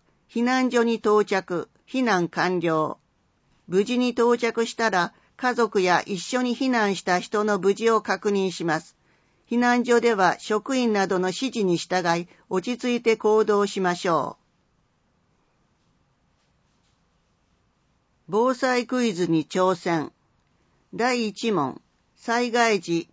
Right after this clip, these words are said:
携帯電話に入ってくる避難情報などが書かれたメールの名前は、一、ダッシュメール。二、緊急速報メール、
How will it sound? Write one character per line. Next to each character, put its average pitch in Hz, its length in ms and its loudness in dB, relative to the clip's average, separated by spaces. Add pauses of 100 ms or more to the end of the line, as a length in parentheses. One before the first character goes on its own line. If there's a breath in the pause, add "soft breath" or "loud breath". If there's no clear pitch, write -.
携 247 280 2
帯 254 220 2
電 247 220 0
話 196 140 2
に 185 100 0
入 247 240 0
っ 240 80 -10
て 196 180 -2
く 185 140 -2
る 180 80 0
避 208 160 -4
難 233 260 2
情 233 240 4
報 190 220 0
な 175 180 2
ど 175 120 -2
が 165 200 0
書 190 80 -2
か 240 160 0
れ 196 140 -2
た 156 160 0
メ 196 240 2
ー - 20 -4
ル 202 100 2
の 190 140 0
名 180 160 2
前 170 240 2
は、 151 240 -2 (720)
一、 196 400 -6 (260)
ダ 185 140 0
ッ 196 40 -4
シ 254 200 -8
ュ 247 40 0
メ 220 220 2
ー 165 40 0
ル。 123 200 -10 (460)
二、 190 260 -2 (300 soft breath)
緊 254 280 0
急 240 260 0
速 233 280 -2
報 240 280 2
メ 214 260 2
ー 156 40 -4
ル、 135 200 -6